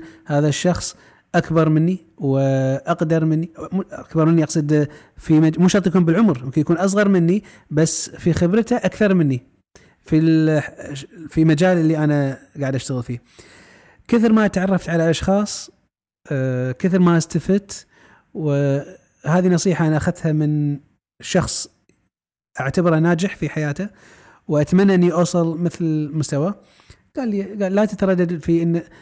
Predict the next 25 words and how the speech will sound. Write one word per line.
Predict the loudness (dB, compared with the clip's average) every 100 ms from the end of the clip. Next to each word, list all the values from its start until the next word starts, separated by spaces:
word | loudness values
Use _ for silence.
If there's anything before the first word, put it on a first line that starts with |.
| _
لو | 0 2 4 0 -4 -20 _ _ -18 -14
ادخل، | -8 -4 -2 -2 -4 -10 _ -6
ادخل | -4 -2
عش-". | -2 -2
وفعلًا | 0 0 2 2 2
الحمد | 2 2
لله، | 2 0
يعني، | 0 -2 -2 -18 -20 _
كثير | -4 0 0 0 -2
مرات | 0 0 0
أشوف | -2 -2 -2 -2
شخص | -4 -2
سواء | 0 2
بالكويت | 2 -2 -2 -2 -2
أو | -2
برا | 0 0
الكويت، | 0 -2 -4 -6 -20 -20 _
أحس | -2 -2 2
هذا | 2 4
إنسان | 2 2 4
ناجح | 4 2 -2 -4
وأتمنى | -4 0 0 2 2
أني | 2
أتعلم | 0 0 2
منه، | 2 0